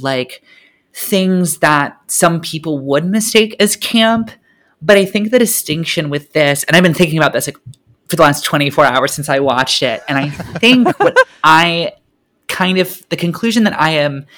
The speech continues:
Speaker 1: at least circling is that I think a lot of the things that are read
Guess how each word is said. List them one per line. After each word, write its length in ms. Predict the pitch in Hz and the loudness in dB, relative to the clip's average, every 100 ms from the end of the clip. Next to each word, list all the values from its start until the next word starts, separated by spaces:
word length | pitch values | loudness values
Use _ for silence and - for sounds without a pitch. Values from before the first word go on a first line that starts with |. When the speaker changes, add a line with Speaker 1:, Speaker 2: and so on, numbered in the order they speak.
| - - | -18 -12
Speaker 1:
at 120 | 160 | -8
least 320 | 156 - - | -6 -4 -2
circling 720 | - 180 175 135 131 117 117 - _ _ _ _ _ _ _ _ - | 2 2 2 -4 -4 -8 -12 -16 _ _ _ _ _ _ _ _ 0
is 140 | 180 | 2
that 120 | 180 | 4
I 140 | 165 156 | 2 -2
think 800 | - - 175 180 180 - - - _ _ _ | -10 -6 -4 -2 -6 -12 -18 -20 _ _ _
a 100 | 190 | 4
lot 300 | 190 175 185 | 6 6 4
of 100 | 220 | 4
the 100 | 233 | 2
things 360 | 233 185 180 165 | 0 0 2 2
that 100 | 143 | 0
are 140 | 135 | 0
read 580 | 127 143 143 160 170 | 0 2 2 2 0